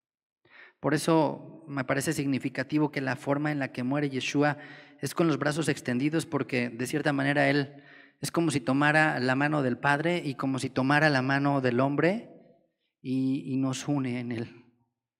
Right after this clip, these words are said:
¿no? Y dice en el verso veinte, "Así que somos embajadores en el nombre del Mesías, como si Dios rogase por medio, por medio de nosotros,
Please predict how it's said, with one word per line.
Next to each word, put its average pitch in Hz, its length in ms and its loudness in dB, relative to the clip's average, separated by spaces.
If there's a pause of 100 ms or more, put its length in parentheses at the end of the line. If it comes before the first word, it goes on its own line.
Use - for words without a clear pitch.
(800)
¿no? 123 160 -16 (1300)
Y - 80 -10
dice 156 220 2
en 165 80 4
el 143 80 4
verso 156 260 4
veinte, 190 720 2
"Así 143 360 2
que 175 320 2
somos 190 400 4
embajadores 160 920 4
en 156 140 2
el 139 100 2
nombre 160 300 4
del 139 160 0
Mesías, 131 720 -4 (720)
como 143 300 2
si 139 180 0
Dios 165 320 2
rogase 170 680 4
por 160 180 2
medio, 160 480 0
por 143 160 0
medio 156 220 2
de 143 100 0
nosotros, 147 540 -2